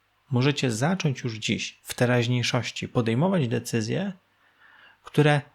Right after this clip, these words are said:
będą budowały to życie, które ostatecznie będziecie mogli ocenić jako życie wygrane. I to jest bardzo ważne, żeby zastanawiać się nad tym, co jest dla mnie ważne, czy ja się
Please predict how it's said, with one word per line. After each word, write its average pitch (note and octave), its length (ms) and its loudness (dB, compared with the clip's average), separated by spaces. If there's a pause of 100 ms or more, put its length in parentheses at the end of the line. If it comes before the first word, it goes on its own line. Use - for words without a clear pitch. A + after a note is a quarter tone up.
(160)
będą D#3 500 4
budowały C3+ 640 2
to - 180 -6
życie, C3 640 -2
które F3+ 240 -2
ostatecznie E3+ 580 -2
będziecie D3+ 340 -4
mogli B2+ 260 -2
ocenić B2+ 420 -4
jako B2+ 360 -2 (240)
życie A#2 380 2
wygrane. G2+ 500 -2 (480)
I A2 60 -2
to C#3+ 100 2
jest A2 180 2
bardzo A#2+ 400 0
ważne, G2 300 -10
żeby A#2 340 0 (320)
zastanawiać B2 720 -2
się - 120 -4
nad F#2+ 280 -8
tym, - 140 -12 (560)
co - 140 4
jest B2+ 140 4
dla A#2+ 120 2
mnie G2+ 160 -2
ważne, A2+ 540 -2 (380)
czy - 140 2
ja C3 120 2
się A2 240 0